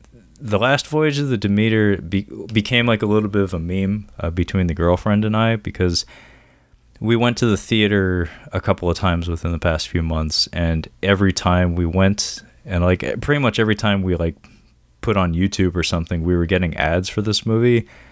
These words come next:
such that it started to become annoying. Um, and, you know, we'd joke about it, "Oh, this shit again." Um, but then the movie came out, and, uh, I've heard mostly <laughs> good things. Like, people seem to like it. Um,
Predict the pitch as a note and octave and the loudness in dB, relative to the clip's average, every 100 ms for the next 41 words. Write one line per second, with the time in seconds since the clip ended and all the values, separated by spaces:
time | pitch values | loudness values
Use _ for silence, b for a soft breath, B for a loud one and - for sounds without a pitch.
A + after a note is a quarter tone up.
0 | B - D3+ D3 - C3 A2+ - A2+ G2+ | B -4 0 0 2 2 2 0 2 2
1 | F#2 E2+ F2+ D#2 D2 D2 D2+ D#2+ E2+ - | 2 0 0 0 -4 -4 -2 0 -2 -4
2 | B B B B _ - F#2 F2+ E2+ D2+ | B B B B _ 2 4 4 2 0
3 | - F#2+ F#2 - - A#2+ D#2+ E2 E2+ - | 0 2 2 -2 -2 0 2 2 0 2
4 | D2+ - D2+ D#2 D#2 - - E2+ - G2+ | 0 0 -2 -2 -2 -8 -10 -8 -2 0
5 | E2 F#2+ G#2 - A2 G2+ G2+ G2+ G2 B | 2 0 -2 0 0 0 0 0 0 B
6 | B B B B - G#2+ G#2+ G#2 A#2+ C3+ | B B B B -4 0 2 2 0 0
7 | E3+ F3+ F#3+ F3+ - D3+ C3+ B2 F3+ G#2+ | 0 2 2 0 -2 -4 -2 -2 0 0
8 | G#3 _ _ _ - A3+ G#2+ G#3 - F#2+ | -2 _ _ _ -8 -2 2 2 0 0
9 | - - - A2 A#2 B2 A#2+ - B2+ C3 | -4 -4 -4 0 2 2 0 -2 -2 0
10 | D#3 F#3 F3 F#3+ - - C4 - B3+ B3 | 0 0 0 0 0 0 -2 -2 -2 0
11 | A2 - - - A2+ D#3 D#3 E3 G#3 G3+ | -2 -4 -6 -2 0 -2 0 0 2 0
12 | G#3 G#3+ - - - b b b _ G#2+ | 0 0 -2 -6 -14 b b b _ -2
13 | G2+ G2+ G2 G2 | 0 2 0 -2